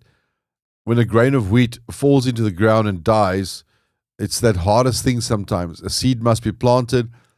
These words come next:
We know that, but we also have need. So we have this battle between, should I hold on to this money and use it,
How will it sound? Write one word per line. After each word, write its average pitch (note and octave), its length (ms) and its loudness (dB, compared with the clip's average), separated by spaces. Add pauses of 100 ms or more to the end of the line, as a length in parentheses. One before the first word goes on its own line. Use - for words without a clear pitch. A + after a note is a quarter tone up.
(800)
We G#2+ 100 2
know A2+ 260 4
that, G2+ 460 -4 (200)
but F#2 140 -8
we A2+ 80 -2
also A#2+ 300 2
have G#2 180 2
need. G#2 440 -2
So G#2 120 -4
we G#2 100 2
have G#2+ 160 2
this G#2 140 -6
battle A#2 400 -2
between, G2+ 540 -2 (320)
should - 220 -2
I G2 60 4
hold A2+ 220 2
on A#2 140 -2
to A2+ 80 -4
this G#2 180 -4
money G2+ 480 -2
and F#2 300 -8
use G#2 380 0
it, - 240 -4